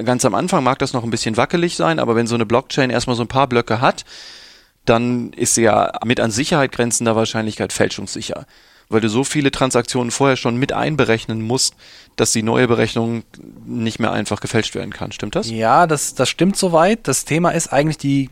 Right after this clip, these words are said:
Speaker 2: kontinuierliche Kette von diesen vertrauenswürdigen Datenblöcken. Denn du hast in jedem weiteren Folgeblock immer den Hashwert des vorherigen Blocks. Das heißt, wenn du eine Änderung machen willst, die in der Vergangenheit liegt, dann müsstest du die ganzen Blöcke neu berechnen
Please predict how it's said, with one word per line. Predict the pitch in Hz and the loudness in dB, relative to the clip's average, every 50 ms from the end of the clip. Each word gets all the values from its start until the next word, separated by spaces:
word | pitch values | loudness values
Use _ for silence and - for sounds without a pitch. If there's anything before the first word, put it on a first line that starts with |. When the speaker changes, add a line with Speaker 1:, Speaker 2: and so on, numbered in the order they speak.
| - - - - | -14 -20 -10 -2
Speaker 2:
kontinuierliche | - 135 135 135 131 131 131 131 135 135 135 131 131 123 | 0 0 2 2 2 2 2 2 2 2 2 2 0 -2
Kette | - - 156 139 135 | 0 0 0 0 0
von | - - 107 101 98 | 0 0 0 0 0
diesen | 98 95 92 95 87 | 0 -4 -6 -6 -4
vertrauenswürdigen | - 101 90 - 92 95 98 92 - 98 95 98 95 95 92 | -4 -4 -2 0 0 0 0 -2 -4 -6 -6 -6 -6 -8 -2
Datenblöcken. | - 92 95 98 95 90 - 92 90 92 90 | 0 0 0 0 -2 -6 -6 -6 -6 -4 -2
Denn | 104 104 107 | -2 -2 0
du | 107 104 | 2 2
hast | 117 139 - - | 2 2 0 0
in | 131 | -4
jedem | 127 117 131 151 160 165 151 123 | -4 0 0 0 0 0 0 0
weiteren | 117 107 127 147 147 156 147 131 | 2 4 4 2 2 2 -2 -2
Folgeblock | - - - 127 151 185 180 180 - - 160 190 - - - - - - - - - - | -2 2 4 6 6 6 4 0 0 2 2 2 2 0 -12 -20 -20 -20 -20 -18 -8 -4
immer | 139 156 160 160 | 2 4 4 4
den | 156 143 131 | 4 2 -2
Hashwert | 113 - 135 156 - - - 147 139 139 135 - - | 0 2 2 2 2 2 4 6 6 6 4 4 0
des | 120 - - | -2 -2 -2
vorherigen | - - - 123 104 117 117 113 113 107 113 101 | -6 0 0 2 4 4 2 2 2 -2 -4 -2
Blocks. | - 98 90 - - - - - _ - - - - - - | 0 0 0 -2 -2 -8 -8 -8 _ -20 -20 -20 -20 -20 -16
Das | - - 98 92 | -12 -8 -4 2
heißt, | 110 131 165 160 - | 4 4 4 4 2
wenn | - 135 135 | 0 0 2
du | 135 135 | 2 2
eine | 139 135 135 | 2 2 2
Änderung | 139 180 240 254 233 170 131 117 110 104 | 4 6 6 6 6 6 4 4 4 4
machen | 110 107 - - 110 104 | 2 2 2 0 0 0
willst, | 101 98 - - - | 0 0 0 -4 -6
die | 113 110 | -4 -2
in | 110 110 | 0 2
der | 110 - | 2 2
Vergangenheit | - 107 104 - 123 - 202 190 165 131 113 107 - - | 2 0 2 4 2 4 4 2 2 2 0 0 0 -2
liegt, | 104 107 135 175 - - - - - - - - - | -2 0 0 0 0 -6 -16 -20 -20 -20 -14 -4 -2
dann | 107 107 | 2 2
müsstest | 139 - - - - | 4 4 2 2 -2
du | 135 | -2
die | 123 127 | -4 -2
ganzen | - 127 131 139 139 131 | 0 0 0 0 0 -2
Blöcke | 117 127 135 135 131 | 2 2 2 2 4
neu | 117 117 127 131 | 2 4 4 4
berechnen | 123 117 117 139 156 - - 185 185 185 | 2 2 2 2 2 2 2 2 2 2